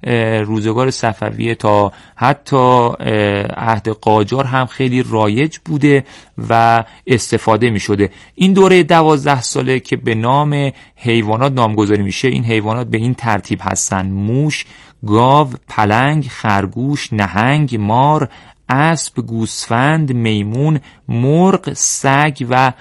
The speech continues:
خوک که امسال سال نود و هشت، اه، گفته می‌شه سال خوک هستش و بعد از این د-، دورهٔ دوازده ساله مجدداً دوباره از همون موش و گاو و پلنگ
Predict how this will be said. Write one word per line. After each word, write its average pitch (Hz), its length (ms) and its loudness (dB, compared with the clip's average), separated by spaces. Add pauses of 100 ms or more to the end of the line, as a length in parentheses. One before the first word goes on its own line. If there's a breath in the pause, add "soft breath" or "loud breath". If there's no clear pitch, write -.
(180 loud breath)
خوک 127 400 0
که - 260 -6
امسال 131 200 -2
سال 123 240 -4
نود 107 280 -4
و 98 140 -6
هشت، 147 400 -6 (340 soft breath)
اه، 107 180 -4
گفته 135 460 2
می‌شه 156 220 2
سال 135 320 2
خوک 113 300 -2
هستش 98 340 -6
و 113 100 -2
بعد 139 220 0
از 131 120 -2
این 120 140 -6
د-، 113 140 -4
دورهٔ 110 260 2
دوازده 104 340 0
ساله 127 340 -4 (300 loud breath)
مجدداً 107 520 0
دوباره 117 340 2
از 107 140 0
همون 117 260 -2
موش 123 280 -4
و 113 60 -2
گاو 101 180 0
و 101 60 0
پلنگ 104 360 -4